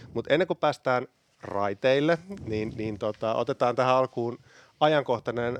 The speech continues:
aihe ihan pikaisesti ja likaisesti tästä viimeisimmästä Gallup-kannatusmittauksesta,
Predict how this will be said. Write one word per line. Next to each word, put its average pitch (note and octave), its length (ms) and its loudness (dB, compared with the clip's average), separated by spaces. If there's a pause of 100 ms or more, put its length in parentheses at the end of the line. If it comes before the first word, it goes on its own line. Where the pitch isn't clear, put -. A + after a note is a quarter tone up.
(120)
aihe A#2+ 580 0
ihan B2 260 -8
pikaisesti A#2+ 580 -6
ja A2+ 80 0
likaisesti A2+ 640 -2
tästä A2+ 320 -8
viimeisimmästä A2+ 680 -4 (460)
Gallup-kannatusmittauksesta, A#2+ 2500 -4